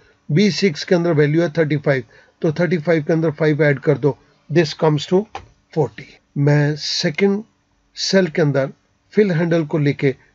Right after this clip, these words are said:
drag down कर रहा हूँ। आप देख रहे हैं कि हमारे पास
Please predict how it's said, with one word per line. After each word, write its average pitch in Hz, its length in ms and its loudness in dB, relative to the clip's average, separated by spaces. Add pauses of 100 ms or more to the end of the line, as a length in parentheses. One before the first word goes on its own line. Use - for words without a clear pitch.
(100)
drag 139 360 0
down 135 220 0
कर 120 200 -10
रहा 120 140 -16
हूँ। 139 340 -20 (720)
आप 143 260 0
देख 143 220 0
रहे 170 100 0
हैं 165 100 -2
कि 170 120 -2
हमारे 143 320 2
पास 135 380 -6